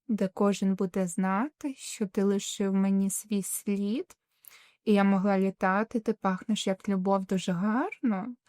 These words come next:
дуже гарно, дуже глибоко. Друзі, йдіть послухайте, це вам не поліція, Галіція. Д-, до речі, про поліцію, Галіцію, це такий жах. Зараз я би,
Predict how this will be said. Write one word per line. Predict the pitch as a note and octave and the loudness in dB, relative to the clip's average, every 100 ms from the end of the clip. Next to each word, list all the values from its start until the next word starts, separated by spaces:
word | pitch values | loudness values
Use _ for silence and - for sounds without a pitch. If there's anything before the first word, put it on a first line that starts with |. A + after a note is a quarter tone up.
| _ _ _ | _ _ _
дуже | C#4+ A4 E4+ | -8 -4 -2
гарно, | A3+ G3 G#3 G#3 - | 2 2 2 -2 -2
дуже | B3+ D4+ C#4 | -2 0 0
глибоко. | G#3+ G3 G3 G#3 - _ _ _ _ _ _ _ _ _ - - | 2 0 0 -6 -12 _ _ _ _ _ _ _ _ _ -10 -2
Друзі, | A3+ A#3 G#3+ | 0 0 0
йдіть | G#3 C4 - | 0 -2 0
послухайте, | A#3 - C4+ F#4+ E4 B3+ A#3 A3 | -2 0 -2 0 0 0 2 2
це | A3 B3 | 2 0
вам | C4 C4 C4 | 2 2 4
не | C4+ | 2
поліція, | - D#4 C4+ D4 D4+ - - B3 B3 | 6 8 8 8 6 2 2 4 4
Галіція. | A#3+ A#3+ A#3 A3+ - - G#3 G#3+ _ - | 2 4 2 0 -4 -4 -4 -6 _ -6
Д-, | G#3+ - | -6 -2
до | A3 B3 | 4 6
речі, | D4+ F4+ - - G#3+ B3 - - - _ | 6 4 -2 -6 -6 -6 -14 -20 -20 _
про | - A3 | -4 -2
поліцію, | A3+ A#3 D4+ - D4 | 2 2 0 -2 -2
Галіцію, | A#3+ A#3 A3+ - G#3+ | 2 2 0 -4 -10
це | - | -8
такий | A3 A3 | -6 -4
жах. | G#3 A3 A#3+ - - | -2 -4 -4 -6 -10
Зараз | - G#3+ G#3+ - | -2 0 0 -2
я | A3 | 0
би, | A3 A3 | 2 0